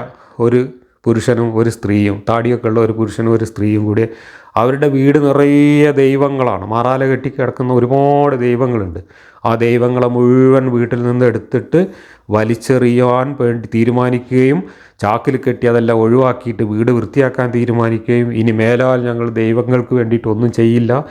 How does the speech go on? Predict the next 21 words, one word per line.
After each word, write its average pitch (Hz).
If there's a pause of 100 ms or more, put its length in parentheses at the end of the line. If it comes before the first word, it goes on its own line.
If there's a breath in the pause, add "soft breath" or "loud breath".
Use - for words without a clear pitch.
(280 loud breath)
ദൈവങ്ങളൊക്കെ 117 (280)
നുണയാണ്, 120 (340 loud breath)
അസത്യമാണ്" 120
എന്ന് 117
ഈ 117
ഭാര്യയും 120
ഭർത്താവും 117
കൂടെ 110
പ്രഖ്യാപിക്കുകയും 117
ചെയ്യുന്ന 110 (480 loud breath)
ഒരു 110
വീഡിയോ 120
നമ്മൾ 120
ഇന്ന്, 117 (100)
ഇന്നലെ 123
കണ്ടു. 107 (640 soft breath)
അതിന് 127 (100)
കാരണമായിട്ട് 147
അവർ 127
പറയുന്നത് 120 (460 loud breath)
അവർക്ക് 120